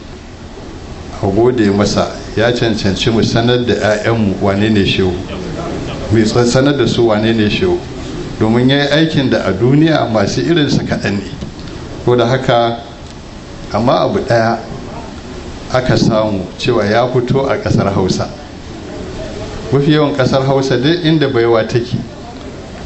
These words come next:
to, ƙoƙari suke su rufe ta. Sai dai in yana kan ganiyarsa, ba yanda za su yi da shi, za su kyale shi. Amma yana kaucewa, to, su rufe abu. To, don haka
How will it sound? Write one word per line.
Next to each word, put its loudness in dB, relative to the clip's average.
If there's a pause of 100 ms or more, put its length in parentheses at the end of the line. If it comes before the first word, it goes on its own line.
(140)
to, 2
ƙoƙari 2
suke 4
su 0
rufe 0
ta. 0 (1040)
Sai 2
dai 2 (120)
in 4 (180)
yana 2
kan 0
ganiyarsa, 2
ba 2
yanda -2
za 2
su -4
yi -4
da 0
shi, -2
za 0
su -2
kyale -2
shi. -2 (440)
Amma 2
yana 2
kaucewa, 2
to, 2
su 0
rufe 2
abu. -6 (1160)
To, 2
don 4
haka 2